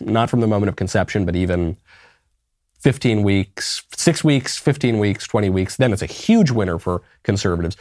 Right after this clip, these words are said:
Transgenderism in the classroom, huge winner for conservatives. Critical race theory, huge winner for conservatives. Same is true of voter I D. There's a new Rasmussen poll out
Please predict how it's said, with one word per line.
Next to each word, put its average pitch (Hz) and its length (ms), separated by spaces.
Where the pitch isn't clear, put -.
Transgenderism 135 840
in - 60
the - 60
classroom, 123 360
huge 214 260
winner 117 220
for 92 140
conservatives. 92 460
Critical 156 240
race 139 220
theory, 120 280
huge 226 260
winner 120 200
for 107 120
conservatives. 101 560
Same 208 260
is 240 100
true 208 140
of 135 80
voter 120 280
I 90 120
D. 92 220
There's 120 160
a 123 40
new 123 140
Rasmussen 107 680
poll 104 240
out 67 220